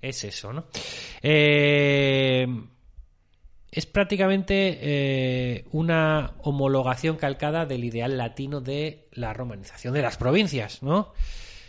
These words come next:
Que desde que pertenecen a Roma, pues pueden alcanzar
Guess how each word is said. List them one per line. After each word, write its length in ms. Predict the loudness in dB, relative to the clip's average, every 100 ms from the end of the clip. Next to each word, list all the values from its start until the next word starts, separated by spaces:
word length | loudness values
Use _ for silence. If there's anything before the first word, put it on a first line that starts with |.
| -20 -20 -4
Que 420 | 0 4 4 2
desde 300 | 0 -2 -2
que 120 | -2
pertenecen 480 | -2 -2 -2 0 0
a 60 | 2
Roma, 280 | 2 0
pues 160 | -2 -8
pueden 340 | -2 0 2
alcanzar 540 | 0 -4 -6 -6 -10